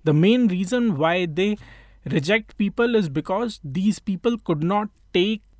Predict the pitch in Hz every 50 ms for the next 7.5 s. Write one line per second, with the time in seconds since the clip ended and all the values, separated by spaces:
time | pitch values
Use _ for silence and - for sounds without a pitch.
0 | - - - - 170 170 170 156 185 175 196 190 180 - - - - 139 139 160
1 | 208 240 247 220 - 208 190 180 180 196 196 190 - - 156 143 156 170 185 196
2 | 196 180 202 196 180 180 180 175 165 185 160 143 139 139 180 175 170 - 165 151
3 | 147 143 160 165 165 208 - 165 151 143 151 156 196 - - 131 107 123 120 110
4 | 117 117 107 - - _ _ - _ _ _ _ - _ - - - 196 185 180
5 | 190 147 143 151 156 269 254 202 180 143 - 165 156 - 208 - - 208 190 160
6 | 143 131 135 180 190 208 185 - - - 175 170 - - 208 196 180 147 - -
7 | 151 143 143 180 196 175 139 143 - -